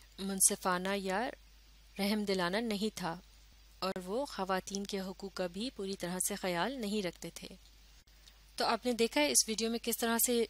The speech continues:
जो रीडिंग कॉम्प्रिहेंशन की स्किल हम सीख रहे हैं, यानी पढ़ने के बाद उससे मुतालिक सवाल बनाना और फिर उनके जवाब वगैरह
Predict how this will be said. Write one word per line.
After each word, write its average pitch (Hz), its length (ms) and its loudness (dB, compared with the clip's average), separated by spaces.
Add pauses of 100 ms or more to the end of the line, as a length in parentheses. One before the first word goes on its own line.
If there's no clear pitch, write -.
जो 208 160 -2
रीडिंग 214 340 -2
कॉम्प्रिहेंशन 214 640 0
की 220 140 0
स्किल 233 360 6
हम 214 160 0
सीख - 300 -4
रहे 190 140 0
हैं, 196 280 0 (440)
यानी 202 180 0 (120)
पढ़ने 202 280 0
के 214 120 0
बाद 185 340 4 (500)
उससे - 200 8
मुतालिक 202 440 0
सवाल 185 400 4
बनाना 190 520 -2
और - 120 -6
फिर 196 200 -8
उनके 190 200 -6
जवाब 180 400 0
वगैरह 185 340 0